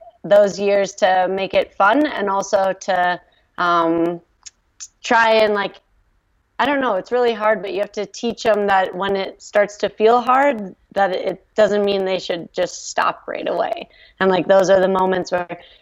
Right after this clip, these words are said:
you go just a little bit more than you think you can, um, and you can, yeah, find that next year. And it's a hard thing to teach because it feels scary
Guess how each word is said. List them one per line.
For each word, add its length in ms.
you 140
go 320
just 260
a 60
little 480
bit 340
more 320
than 220
you 100
think 260
you 120
can, 420
um, 240
and 180
you 320
can, 420
yeah, 220
find 320
that 160
next 360
year. 500
And 100
it's 240
a 100
hard 300
thing 200
to 80
teach 360
because 640
it 160
feels 300
scary 560